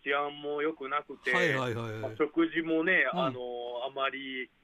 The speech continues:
Speaker 1: まあ、あの、体に合う合わないのはあって、
Speaker 2: <laughs>
Speaker 1: まあ、僕も、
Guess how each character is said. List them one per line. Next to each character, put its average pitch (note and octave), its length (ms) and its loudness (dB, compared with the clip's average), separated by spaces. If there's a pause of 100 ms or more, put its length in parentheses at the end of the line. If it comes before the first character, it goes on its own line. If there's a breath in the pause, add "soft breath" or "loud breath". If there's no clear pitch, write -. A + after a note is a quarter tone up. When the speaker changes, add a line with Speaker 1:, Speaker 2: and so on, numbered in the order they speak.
(240)
Speaker 1:
ま C3 100 -2
あ、 B2+ 160 2
あ A#2+ 60 2
の、 A2+ 340 -4
体 C3+ 400 0
に C3+ 380 -2
合 C3 140 2
う C#3 40 2
合 B2+ 240 2
わ C3+ 60 -2
な C3+ 140 4
い - 20 2
の A3+ 180 2
は D#3+ 300 0
あ G3+ 100 -2
っ F2+ 60 -8
て、 A2+ 380 4
Speaker 2:
<laughs> D#3+ 280 0 (100)
Speaker 1:
ま D3+ 60 2
あ、 B2 40 -2
僕 - 440 0
も、 E3 400 6